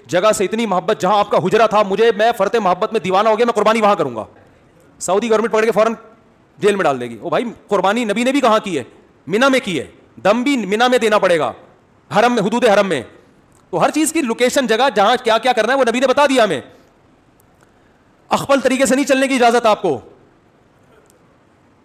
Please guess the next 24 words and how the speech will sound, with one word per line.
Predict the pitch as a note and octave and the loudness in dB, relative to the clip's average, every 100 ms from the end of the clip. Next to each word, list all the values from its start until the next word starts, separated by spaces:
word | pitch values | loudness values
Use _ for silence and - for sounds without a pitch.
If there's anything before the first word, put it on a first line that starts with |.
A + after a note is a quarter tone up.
| _ | _
एक | E3 F#3+ G3+ | -8 -6 -6
थोड़ी | G#3+ | -8
सी | F#3+ | -8
दलील | D#3 F3+ F3+ | -6 -4 0
और | F3+ | 0
रह | D#3 | 0
गई | D#3 | -4
है, | G3+ | -6
टॉपिक | F3+ F3+ D3 | -6 -6 -6
बहुत | D#3 D3 | -6 -4
अहम | D3+ | -10
है | C3+ | -10
ना, | F#3+ _ _ - | -16 _ _ -10
<clears throat> | - | -6
इसको | F3 D#3 | -8 -8
मुकम्मल | C#3 D3+ | -10 -8
होने | D3 C#3 | -8 -10
दें | B2+ | -12
मेरा | A2+ | -14
ख्याल। | G#2+ G2+ - _ _ _ _ _ _ _ _ _ _ _ _ _ _ _ _ _ _ _ _ _ _ | -14 -20 -20 _ _ _ _ _ _ _ _ _ _ _ _ _ _ _ _ _ _ _ _ _ _
ये | B2 A3 | -6 -4
था | B3+ A3 | 0 2
इस | A3 F#3+ | 0 -2
पे | F#3 E3+ G#3 | -4 -4 -4